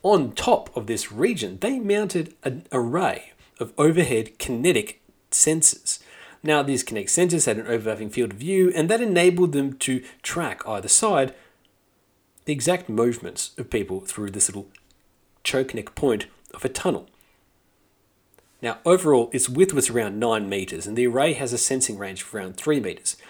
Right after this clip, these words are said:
They also had a sensor further up to sort of capture another snapshot of the crowd through that area.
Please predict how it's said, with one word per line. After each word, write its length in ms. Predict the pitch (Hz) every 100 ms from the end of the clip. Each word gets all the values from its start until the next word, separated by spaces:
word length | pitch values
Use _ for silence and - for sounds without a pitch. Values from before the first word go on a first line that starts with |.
| - _ 151
They 140 | 165
also 340 | 233 233 247
had 300 | 185 185 156 151
a 120 | 143
sensor 260 | 151 131
further 380 | 127 127 110 190
up 140 | - -
to 40 |
sort 160 | 147 131
of 60 |
capture 280 | - 127 120
another 220 | 117 117
snapshot 560 | 113 - 135 131 98 95 - -
of 80 | 120
the 80 | -
crowd 300 | 113 98 -
through 280 | - 98 95
that 220 | 92 131
area. 280 | 135 95